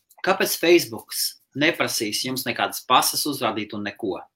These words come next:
Facebooks ļoti viegli verificēs kontus pēc jaunās sistēmas, to, ko viņi ir ieviesuši. Facebooks sāk piedāvāt oficiāli nosūtīt naudu un saņemt naudu ar Facebook palīdzību.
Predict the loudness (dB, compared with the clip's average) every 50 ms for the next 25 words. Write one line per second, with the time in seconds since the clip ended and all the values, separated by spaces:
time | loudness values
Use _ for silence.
0 | _ _ _ _ _ -16 -16 -16 -16 _ 2 6 6 6 6 4 -2 -2 0 2
1 | 4 4 4 2 0 -2 -4 -6 -2 0 0 0 0 -2 -6 -6 0 2 2 2
2 | 2 2 -2 -6 -8 -6 -6 -4 -4 -6 -8 -6 -4 -2 -2 -2 -2 -4 -6 -10
3 | -12 -12 -12 -12 -12 -14 _ _ _ -20 -20 -20 _ _ 0 0 0 0 0 0
4 | 0 2 2 0 0 -2 -2 -2 -2 -2 -2 -2 -2 -2 -2 -2 -2 -4 -4 -4
5 | -4 -4 -2 -4 -2 -2 -2 -4 -4 -6 -6 -8 -8 -8 -8 -6 -4 -4 -4 -4
6 | -6 -6 -8 -8 -6 -4 -2 -2 -2 -2 -4 _ _ _ _ _ -20 -20 -20 _
7 | _ 4 4 6 6 4 2 0 -2 -2 -2 -2 2 2 2 2 0 -2 -2 -2
8 | -2 0 0 0 0 2 0 0 -2 -4 -6 -20 _ _ _ _ -10 -6 -6 -6
9 | -6 -4 -6 -6 -4 -2 0 2 2 2 2 0 -2 -4 -6 -10 _ _ _ _
10 | _ _ _ _ _ _ _ _ _ _ _ -4 -4 -2 -2 -2 -2 -2 -2 -2
11 | -2 -4 -2 -2 -2 -2 -2 -4 -10 -14 _ _ _ _ -4 0 0 2 2 0
12 | -4 -6 -10 -12 -12 -12 _ _ -2 0 0 2 2 0 2 2 2 2 2 0
13 | -2 -4 -6 -6 -2 0 0 2 2 0 0 -2 -4 -8 _ _ _ _ _ _
14 | _ _ _ _ _ _ -2 -2 -2 0 0 0 0 0 0 -4 -6 -4 -2 -2
15 | 0 0 -2 -4 -8 -12 -12 -12 -12 -12